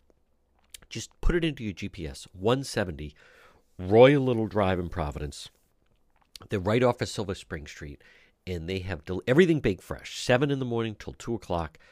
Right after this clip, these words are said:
Tuesday through Saturday. Ron is so talented. And, folks, the most delicious calzones,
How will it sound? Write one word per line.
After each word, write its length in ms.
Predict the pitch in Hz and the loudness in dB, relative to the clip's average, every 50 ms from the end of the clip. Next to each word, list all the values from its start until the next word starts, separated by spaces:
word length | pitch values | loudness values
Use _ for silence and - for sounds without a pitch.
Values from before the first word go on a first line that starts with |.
| _ _ _ - | _ _ _ -14
Tuesday 400 | - - 131 135 120 - 139 120 | -6 -4 -4 -4 -2 -2 -4 -4
through 200 | - - - 107 | -4 -8 -14 -14
Saturday. 580 | - - - 76 76 73 73 76 76 73 - _ _ _ _ _ _ _ _ _ _ _ _ _ _ _ _ _ _ _ - - - - | -10 -8 -8 -8 -8 -10 -10 -10 -10 -12 -14 _ _ _ _ _ _ _ _ _ _ _ _ _ _ _ _ _ _ _ -20 -20 -12 -4
Ron 260 | 90 107 113 117 117 | 0 2 4 4 4
is 160 | 113 98 - | 2 2 0
so 200 | - - 123 120 | 0 0 0 0
talented. 600 | 117 - - 117 107 98 98 95 90 95 87 - - - - - - - - - - - _ - | 0 0 -2 -2 0 0 -2 -2 -2 -4 -8 -8 -20 -20 -20 -20 -20 -20 -20 -20 -20 -20 _ -6
And, 160 | 104 90 82 | -6 -6 -4
folks, 240 | - 113 98 - - | -2 -2 -2 -2 -4
the 280 | - - - 87 110 110 | -14 -14 -8 -6 -4 -2
most 340 | 110 113 123 135 - - | 4 4 4 4 4 0
delicious 560 | - 104 90 92 98 123 127 - - 139 - - | -4 -4 -4 -2 -2 -2 -4 -2 -4 -6 -6 -6
calzones, 800 | - - 127 113 110 98 87 107 113 113 113 117 110 - - | -4 -2 0 0 0 0 0 0 2 2 0 -2 -6 -10 -14